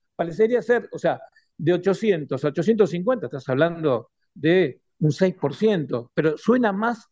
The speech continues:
esos cincuenta, esos cincuenta pesos que el porcentaje en sí. Entonces tiene como un efecto lupa.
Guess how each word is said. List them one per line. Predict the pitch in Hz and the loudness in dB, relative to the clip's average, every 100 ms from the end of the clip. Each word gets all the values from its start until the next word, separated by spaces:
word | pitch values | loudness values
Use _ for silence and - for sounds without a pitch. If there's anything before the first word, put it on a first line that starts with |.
| - | -4
esos | 196 190 | -2 -4
cincuenta, | - - 165 156 214 247 202 156 - | -8 -6 -4 2 2 2 0 -2 2
esos | 185 175 185 | 2 4 2
cincuenta | 170 156 208 220 208 - | 2 4 6 6 4 4
pesos | 196 202 208 214 _ _ _ _ - | 4 6 2 2 _ _ _ _ 4
que | 175 | 6
el | 185 170 | 6 4
porcentaje | 160 147 151 139 175 - | 0 2 0 2 0 0
en | 151 143 | -4 -2
sí. | 160 135 - | 4 4 4
Entonces | 151 240 247 | 2 2 2
tiene | 220 226 | 2 2
como | 190 | 4
un | 190 | 2
efecto | 196 220 196 | 0 0 4
lupa. | 220 233 - 123 | 4 4 0 -8